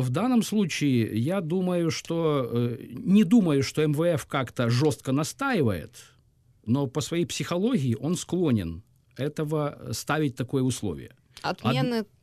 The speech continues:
Speaker 2: госрегулирования.
Speaker 1: отмены госрегулирования. Однако там сидят не идиоты. Они прекрасно, э,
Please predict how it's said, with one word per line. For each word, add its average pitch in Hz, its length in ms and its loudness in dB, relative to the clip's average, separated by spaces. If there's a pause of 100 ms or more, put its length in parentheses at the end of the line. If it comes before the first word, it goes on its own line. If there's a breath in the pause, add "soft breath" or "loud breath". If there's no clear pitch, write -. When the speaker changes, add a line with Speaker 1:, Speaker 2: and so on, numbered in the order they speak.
(160)
Speaker 2:
госрегулирования. 202 840 -2
Speaker 1:
отмены 160 320 0
госрегулирования. 110 800 0
Однако 202 340 -2
там 185 180 -2
сидят 156 280 -4
не 147 100 2
идиоты. 104 540 -2
Они 127 120 -2
прекрасно, 170 680 -4
э, 110 640 0